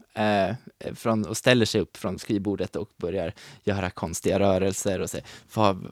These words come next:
lyfter jag högerhanden innan, vänsterhanden när jag ställer en,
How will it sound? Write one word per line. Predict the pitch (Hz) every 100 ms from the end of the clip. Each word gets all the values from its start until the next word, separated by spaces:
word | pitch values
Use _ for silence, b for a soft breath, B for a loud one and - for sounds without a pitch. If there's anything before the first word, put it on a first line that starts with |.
| -
lyfter | - 98 117 - - 110
jag | 101 98 _ _
högerhanden | - 110 98 98 123 117 113
innan, | 113 101 101 101 98 _
vänsterhanden | - 107 101 98 92 139 139 117 113 107
när | 104 98
jag | 92 90 B B
ställer | - - 101 98
en, | 95 95